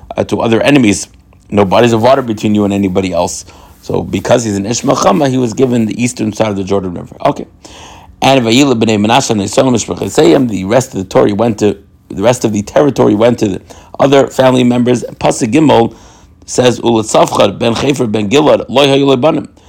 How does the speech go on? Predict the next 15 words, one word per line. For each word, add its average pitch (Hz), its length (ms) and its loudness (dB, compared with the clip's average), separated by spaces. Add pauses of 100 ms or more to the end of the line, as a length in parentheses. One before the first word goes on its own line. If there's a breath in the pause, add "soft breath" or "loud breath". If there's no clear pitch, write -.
(220 soft breath)
Tzafchad 143 440 -2
did 113 100 -4
not 107 160 0
have 107 140 -2
any 104 160 -4
sons. 196 440 -2
You 110 100 -6
might 185 200 0
recall 104 300 0
the 113 80 -4
story 95 420 -6 (1400 loud breath)
in 85 100 -6
Parshas 110 380 -2
Pinchas 95 320 -2
about 90 400 2